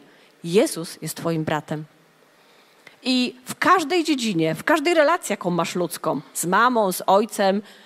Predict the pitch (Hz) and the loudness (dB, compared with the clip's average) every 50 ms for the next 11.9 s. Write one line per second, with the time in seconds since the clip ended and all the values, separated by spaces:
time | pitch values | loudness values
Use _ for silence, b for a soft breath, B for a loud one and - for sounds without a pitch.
0 | B B B - 208 202 190 208 196 196 196 - - - 202 196 196 202 - 240 | B B B -2 -2 0 2 0 0 0 -2 -6 -2 0 2 2 2 0 -2 0
1 | 220 226 247 240 233 202 185 220 294 320 302 247 214 277 262 202 277 - - - | 2 2 2 2 0 -2 2 4 4 4 4 4 2 0 2 2 0 -2 -2 -2
2 | - 302 285 269 - 214 180 190 - - 175 170 185 233 b b b b b b | 0 0 0 0 0 -4 -6 -6 -4 0 0 2 2 0 b b b b b b
3 | b _ 196 202 220 214 226 240 240 - - 311 359 359 - - 302 302 - - | b _ 0 0 0 2 2 0 0 2 2 4 4 2 2 -2 -2 -2 -2 -2
4 | - 233 233 254 262 262 262 262 254 240 196 190 165 160 - - - - 180 175 | 4 6 6 6 6 2 -4 -6 -6 -4 -2 -2 -2 -2 -4 -8 -6 -4 -2 -2
5 | 196 B B B B B - 185 185 190 190 185 196 185 - - 214 208 196 190 | -2 B B B B B -8 -6 -4 -4 -4 -4 -4 -4 -2 0 2 2 2 2
6 | 185 175 170 - 180 175 175 170 170 151 135 139 127 160 B B B B 233 247 | 0 0 -2 -2 -2 -2 0 0 0 0 0 -2 -4 -8 B B B B 0 0
7 | 208 202 240 339 339 349 349 359 330 294 277 233 202 254 240 196 175 165 175 285 | 0 2 2 2 2 4 2 2 2 2 2 0 2 2 2 2 4 2 2 0
8 | - B B B B B B B B B B B B 180 185 202 226 240 233 226 | 0 B B B B B B B B B B B B -6 -2 0 2 4 4 4
9 | 220 240 254 - - - _ _ _ _ _ _ _ _ _ _ _ _ _ _ | 4 2 -2 -4 -12 -20 _ _ _ _ _ _ _ _ _ _ _ _ _ _
10 | _ _ _ - 208 240 233 233 - 247 247 - - 226 - - 349 359 - 339 | _ _ _ 2 2 4 4 4 0 0 -4 -2 -2 -4 0 0 0 2 4 2
11 | 262 185 196 220 - - - - 202 185 165 170 - - - - - | 2 4 2 0 0 0 2 2 4 4 4 2 2 0 -4 -8 -10